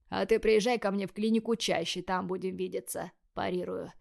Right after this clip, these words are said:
«Между прочим, место секретаря тебя до сих пор ждет», подмигиваю ей. «Да ладно», игриво ахает. «Мой гениальный брат до сих пор не нашел себе помощницу?» «Ни одна женщина этого мира не сравнится с тобой»,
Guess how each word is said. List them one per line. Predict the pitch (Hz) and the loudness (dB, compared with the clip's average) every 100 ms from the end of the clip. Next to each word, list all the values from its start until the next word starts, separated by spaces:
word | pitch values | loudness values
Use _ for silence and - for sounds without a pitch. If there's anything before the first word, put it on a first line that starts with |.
| _ _ _ - | _ _ _ -2
«Между | 214 196 214 | 0 4 4
прочим, | 220 240 233 196 | 6 2 2 0
место | 190 185 196 | 0 -2 -2
секретаря | 202 196 202 202 202 220 | -2 -2 -2 0 0 0
тебя | 208 190 | 0 -2
до | 180 | -2
сих | 170 180 | -6 -6
пор | - 214 | -2 0
ждет», | 202 156 - - - _ _ | 0 -4 -6 -10 -20 _ _
подмигиваю | - 190 190 185 190 185 190 196 | -2 0 0 -2 -8 -8 -8 -10
ей. | - - _ _ _ _ _ | -12 -16 _ _ _ _ _
«Да | 302 339 330 | 6 8 8
ладно», | 190 202 202 196 - _ _ - | 4 2 -4 -6 -12 _ _ 0
игриво | 220 208 202 202 190 | 0 2 0 2 2
ахает. | - - 170 - - _ _ _ - | 0 -6 -14 -16 -20 _ _ _ -6
«Мой | 302 285 | 2 4
гениальный | 233 254 254 233 233 | 4 4 6 6 4
брат | 226 226 214 | 4 4 4
до | 220 | 2
сих | 240 | 2
пор | 240 226 | 0 0
не | 226 | 2
нашел | 233 226 214 | 0 0 0
себе | - 226 233 | -2 0 2
помощницу?» | 269 339 339 214 180 196 190 - - _ _ _ _ 208 | 4 2 2 0 0 -4 -6 -12 -20 _ _ _ _ 0
«Ни | 214 | 4
одна | 214 190 208 | 4 4 2
женщина | 208 202 196 214 202 | 0 0 2 2 4
этого | 190 196 202 196 | 4 4 2 2
мира | 190 190 | 0 -2
не | 190 196 | -2 -4
сравнится | 196 190 190 190 - 196 | -2 -2 0 -2 0 0
с | |
тобой», | - 185 175 - - | 0 -2 -2 -6 -8